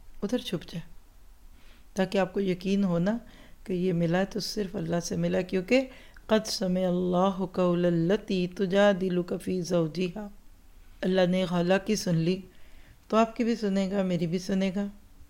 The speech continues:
मांगिए रब से। कोई ऐसी चीज़ जो अभी तक रुकी हुई है, जो आप कहते हैं हो ही नहीं सकता काम, impossible।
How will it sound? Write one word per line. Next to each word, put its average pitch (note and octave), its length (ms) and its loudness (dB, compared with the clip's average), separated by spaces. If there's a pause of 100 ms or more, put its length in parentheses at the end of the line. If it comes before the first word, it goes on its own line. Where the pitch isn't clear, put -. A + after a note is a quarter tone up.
मांगिए E3+ 360 0
रब E3 200 -2
से। F3+ 200 -14 (680)
कोई D4+ 300 -2 (120)
ऐसी A3+ 340 -4 (120)
चीज़ F3 380 -4 (100)
जो G#3 200 0 (260)
अभी G3+ 260 -2
तक A3 220 -4
रुकी F3 260 -4
हुई - 180 -10
है, - 100 -14 (1700)
जो A#3 220 4
आप B3 160 2
कहते A#3 220 4
हैं A#3+ 80 4
हो F#3+ 220 4
ही G#3+ 100 4
नहीं G#3+ 140 4
सकता F3 360 -2
काम, D#3+ 280 -4 (460)
impossible। F#3+ 840 2